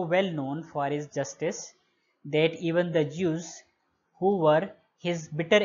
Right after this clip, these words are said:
enemies, brought their suits to him and he decided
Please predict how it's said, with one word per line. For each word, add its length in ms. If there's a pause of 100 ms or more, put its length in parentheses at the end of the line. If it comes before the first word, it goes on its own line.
(100)
enemies, 460 (1080)
brought 320
their 140
suits 520
to 180
him 180 (460)
and 320
he 100
decided 640